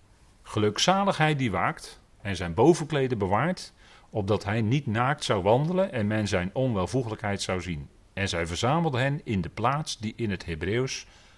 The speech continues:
Armageddon genoemd worden, genoemd wordt." En dat is dan Har Megiddo, dat is de berg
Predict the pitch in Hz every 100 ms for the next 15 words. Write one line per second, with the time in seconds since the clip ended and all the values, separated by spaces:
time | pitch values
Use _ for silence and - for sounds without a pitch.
0 | - - - 98 101 101 95 104 - -
1 | 123 101 80 71 - - - 92 82 85
2 | 76 76 - - - - 107 98 - 78
3 | - - - - - - - - 95 98
4 | 87 98 90 80 104 104 - - 92 85
5 | 95 - 120 120 113 - 104 87 87 -
6 | 80 104 104 - -